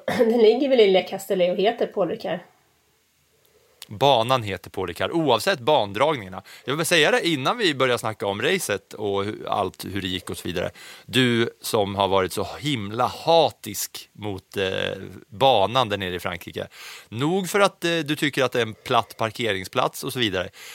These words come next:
Speaker 2: Den är ju i alla fall den liksom snyggaste banan sett ur, eh, ett drönarperspektiv med alla de här blåa och röda och vita linjerna. Eller tycker du det ser för jävligt ut också, eller?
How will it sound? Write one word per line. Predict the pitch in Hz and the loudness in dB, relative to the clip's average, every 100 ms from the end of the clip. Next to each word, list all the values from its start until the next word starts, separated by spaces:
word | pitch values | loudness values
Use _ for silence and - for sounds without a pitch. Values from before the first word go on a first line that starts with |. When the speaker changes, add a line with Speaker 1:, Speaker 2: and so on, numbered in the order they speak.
| - | -10
Speaker 2:
Den | - 123 | -4 -2
är | 131 | 2
ju | |
i | |
alla | 113 110 | 2 2
fall | 123 247 | 2 2
den | 196 | 2
liksom | 143 117 117 | 2 0 -2
snyggaste | - - 170 170 98 98 226 - | 0 0 0 -2 -2 0 0 0
banan | 214 208 107 90 92 90 90 - - - | 2 4 4 2 -2 -2 -8 -20 -20 -10
sett | - 120 - - | -4 -4 -6 -10
ur, | - 110 95 92 87 | -6 -4 -2 -2 -2
eh, | 90 - 98 | -2 -2 -4
ett | - | -6
drönarperspektiv | 98 117 113 95 95 - 95 - 90 - 196 95 87 - - - | -4 0 2 0 -2 -4 -4 -2 -4 -4 -4 -6 -8 -18 -20 -8
med | 107 104 | -2 0
alla | 98 98 | 2 0
de | 95 | 0
här | 92 87 | -2 -2
blåa | 90 104 98 92 92 | -2 -2 0 0 0
och | 95 | 0
röda | 101 95 87 92 | 0 0 0 -2
och | 92 | -4
vita | 98 87 92 | -6 -4 -4
linjerna. | 95 92 87 101 | -4 -8 -4 -2
Eller | 117 | 0
tycker | 120 117 | 0 0
du | 117 | 0
det | 120 151 | 2 2
ser | 175 | 0
för | - | 0
jävligt | 117 107 95 98 | 2 2 0 -2
ut | 98 | -2
också, | 127 - | -2 -4
eller? | 98 107 | -10 -12